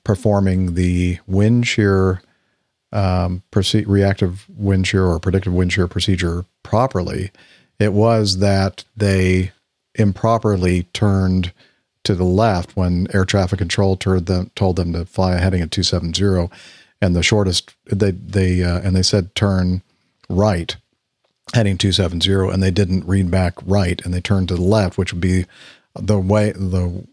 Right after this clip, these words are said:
the long way around to get to heading two seven zero. And so they flew, they took their airplane into the flight path of some other airplanes, and that's what caused the problem, and that's what,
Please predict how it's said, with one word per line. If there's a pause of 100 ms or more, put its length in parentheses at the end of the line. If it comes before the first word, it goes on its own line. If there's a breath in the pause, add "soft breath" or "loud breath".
(140)
the
long
way
around
to
get
to
heading
two
seven
zero.
And
so
they
flew, (180)
they
took
their
airplane (400 soft breath)
into
the
flight
path (100)
of
some
other
airplanes,
and
that's
what
caused
the
problem,
and
that's
what,